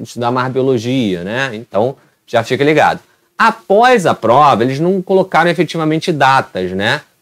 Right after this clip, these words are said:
Provavelmente isso vai ser atualizado ou no site da ufsc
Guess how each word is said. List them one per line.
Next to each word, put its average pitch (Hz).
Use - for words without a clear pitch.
Provavelmente 131
isso 143
vai 143
ser 156
atualizado 139
ou 139
no 165
site 127
da 120
ufsc 147